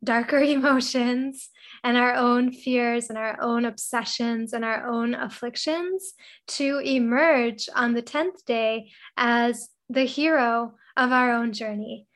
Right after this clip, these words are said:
and to defeat that greatest demon, which is just our own mind that tends to betray ourselves, that tends to get caught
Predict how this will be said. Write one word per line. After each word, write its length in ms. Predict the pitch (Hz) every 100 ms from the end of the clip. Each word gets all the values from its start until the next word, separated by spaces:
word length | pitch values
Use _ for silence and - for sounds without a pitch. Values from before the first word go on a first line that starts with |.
| -
and 160 | 254 254
to 100 | 269
defeat 540 | 262 262 285 285 277
that 300 | 233 220 -
greatest 480 | 247 240 247 240 208
demon, 560 | 240 233 214 208 214 214
which 280 | 262 247 254
is 300 | 240 233 -
just 360 | - 294 285
our 220 | 254 240 -
own 300 | 240 247 220
mind 500 | 226 247 220 226 - _ - -
that 280 | 247 247 -
tends 420 | 247 240 254 247
to 460 | - 240 233 233 233 _ -
betray 480 | 247 - 247 240
ourselves, 800 | 233 220 214 - - - 240 - -
that 140 | 247
tends 500 | - 247 247 254 254
to 460 | - 247 240 233 233 _ - - -
get 300 | 247 262 - - _ _ _ _ _ _ _ _ _ - 349
caught 520 | - - 269 240 -